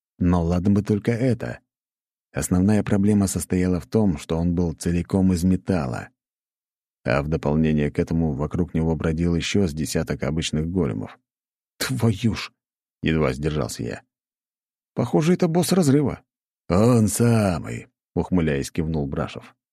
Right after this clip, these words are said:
«Итак, действуйте. Я помогать вам буду лишь в крайнем случае.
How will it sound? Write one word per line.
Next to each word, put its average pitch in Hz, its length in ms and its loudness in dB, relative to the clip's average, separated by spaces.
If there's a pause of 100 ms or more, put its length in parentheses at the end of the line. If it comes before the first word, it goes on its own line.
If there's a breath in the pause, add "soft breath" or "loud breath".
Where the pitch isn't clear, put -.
(1000)
«Итак, 107 800 2
действуйте. 120 1000 0 (600)
Я 123 360 4
помогать 120 560 4
вам 110 400 4
буду 107 260 2
лишь 104 240 2
в - 140 -16
крайнем 104 500 0
случае. - 560 -12